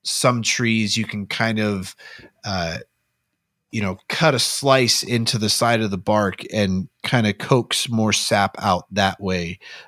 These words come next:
Um, doesn't seem like a terribly complicated process. Uh,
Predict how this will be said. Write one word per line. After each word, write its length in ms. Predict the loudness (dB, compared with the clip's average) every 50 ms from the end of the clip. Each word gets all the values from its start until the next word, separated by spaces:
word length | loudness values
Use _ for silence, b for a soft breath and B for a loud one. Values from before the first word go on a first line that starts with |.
| B _ -8
Um, 420 | -4 -4 -2 -2 -4 -6 -10 -14 -8 _
doesn't 280 | 4 4 4 4 2 -2
seem 340 | -4 -4 0 2 2 2 4
like 180 | 2 2 0 0
a 60 | -2
terribly 580 | -4 -4 -2 0 2 4 4 4 4 2 0 0
complicated 680 | 0 0 0 0 0 0 -2 0 0 0 0 0 0
process. 720 | -2 -2 -2 0 -2 -2 -2 -4 -4 -4 -4 -6 -6 B B B B B B B B B _
Uh, 460 | 0 2 2 4 4 2 2 2 0